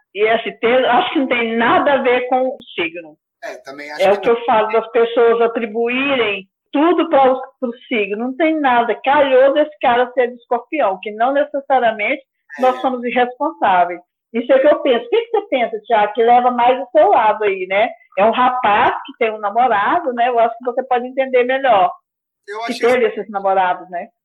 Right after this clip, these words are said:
Speaker 2: É, essa questão da I S T, eu nem achei que ele relacionou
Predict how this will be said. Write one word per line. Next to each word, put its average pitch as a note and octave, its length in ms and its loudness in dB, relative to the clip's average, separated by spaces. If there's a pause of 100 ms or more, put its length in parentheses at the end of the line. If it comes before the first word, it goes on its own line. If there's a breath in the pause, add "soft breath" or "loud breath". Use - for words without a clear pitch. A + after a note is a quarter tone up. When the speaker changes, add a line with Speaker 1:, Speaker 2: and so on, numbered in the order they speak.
(180)
Speaker 2:
É, A#3 360 -2
essa C4 220 -4
questão B3 340 -8
da A#3 100 0
I G#3+ 80 2
S G#3+ 280 -6
T, A3+ 240 -2
eu A3+ 100 -2
nem A#3+ 140 -6
achei A#3+ 280 -2 (100)
que - 200 -18
ele G3+ 800 2
relacionou F3 1160 -4